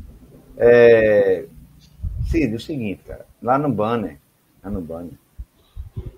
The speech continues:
eu tinha colocado, colocado dois caboclos. Só que aí eu disse, "Não, eu vou tirar ele do, do, do banner e vou colocar só naquela filmagem que a gente,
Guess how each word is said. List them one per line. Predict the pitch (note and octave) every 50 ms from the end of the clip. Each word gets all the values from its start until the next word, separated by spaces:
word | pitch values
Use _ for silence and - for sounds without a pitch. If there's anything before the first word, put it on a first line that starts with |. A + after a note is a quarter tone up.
| _ _ _ _ _ _ _ -
eu | A2+ G#2 -
tinha | - A#2 A#2 A2
colocado, | - A#2 A#2 A2 G#2 - - F2+ F#2 F#2+ F2 D#2+ - _ _ _ _ _
colocado | - G#2 G2+ F#2+ - - F#2 F2+ F2
dois | G#2 G#2+ -
caboclos. | _ - B2 A#2+ F#2+ E2 E2+ D#2 - - - - _ _ _ _ _ _ _ _ _ _ _ - - - _
Só | _ - B2+ C#3+ C#3+
que | - - D#3
aí | D3+ C#3+ C#3 C#3 C#3
eu | C#3 C3+ C3
disse, | B2+ A#2+ - -
"Não, | C#3+ C#3+
eu | C#3
vou | D#3+ D#3
tirar | - C3 A2+ G2 F#2 F#2
ele | F#2 F#2+ - - G2+ G2 F2 E2 F2
do, | D#2+ E2 F#2 F2+ - - F2
do, | F2 F2 F2 E2 D#2 D#2 D2+ - _ - - - - - - _
do | - F#2
banner | D#2+ C#2+ E2+ F2+ G#2 A2 A2 G2+ F#2+ F2+ _ _ _ _ _ _ _ _ _ -
e | G#2 G2+
vou | - -
colocar | D#3 B2 A2+ A2+ - - A2+ A#2
só | - - A#2+
naquela | A#2+ A#2 - A#2+ B2 B2
filmagem | - - C3+ A#2+ G#2 G2 G2+ G2+ G2+ -
que | -
a | A2
gente, | G#2+ - A2